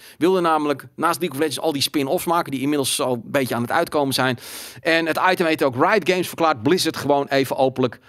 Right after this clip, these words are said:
de oorlog. En het item heeft tienduizenden views gehad en ik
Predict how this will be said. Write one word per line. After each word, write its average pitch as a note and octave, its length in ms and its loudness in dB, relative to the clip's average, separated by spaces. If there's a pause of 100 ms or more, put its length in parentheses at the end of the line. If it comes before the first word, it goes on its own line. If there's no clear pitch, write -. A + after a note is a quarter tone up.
(240)
de D#3 160 4
oorlog. B3 680 2 (540)
En G#3+ 120 4
het C4 100 2 (140)
item B3+ 160 2
heeft A3+ 320 2 (200)
tienduizenden A#3 680 2
views G#3+ 240 0
gehad F#3 220 0
en F#3+ 100 -2
ik F#3 160 2